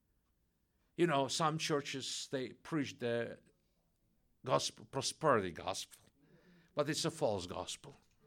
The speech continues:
It's not gospel. But anyway, don't wanna touch this, uh, topic maybe another time. But if somebody has an opportunity, why not? Why not? And I love live in America with Jesus.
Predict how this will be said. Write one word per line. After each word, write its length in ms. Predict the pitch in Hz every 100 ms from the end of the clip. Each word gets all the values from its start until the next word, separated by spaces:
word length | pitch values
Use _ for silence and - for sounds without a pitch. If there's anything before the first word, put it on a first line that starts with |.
| - -
It's 280 | 139 139 -
not 200 | 135 117
gospel. 480 | 110 147 113 - - _ _ _ - -
But 200 | 156 175
anyway, 380 | 208 165 110 101
don't 160 | 107 170
wanna 260 | 175 180 175 - -
touch 300 | - 175 -
this, 360 | 254 240 - - - - - -
uh, 260 | 123 120
topic 420 | 117 170 151 113
maybe 200 | 143 135
another 320 | 123 143 113 120
time. 380 | - 160 107 - - - - -
But 320 | 220 175 - - - -
if 200 | 226 214
somebody 440 | - 220 208 196
has 260 | 170 196 156
an 100 | 170
opportunity, 960 | 170 190 247 247 247 190 196 180 180 165 - _ _ -
why 200 | 151 151
not? 400 | 214 139 - - _ _ _ _ -
Why 140 | 254
not? 320 | 214 - - - _ _ _ _ _ _ _ _ _ - -
And 180 | 175 185
I 140 | 202
love 840 | 175 208 285 311 285 254 175 165 180
live 600 | 254 302 269 214 170 -
in 140 | 196
America 540 | 196 190 196 190 180 175
with 300 | 156 151 123
Jesus. 720 | 139 131 - - - -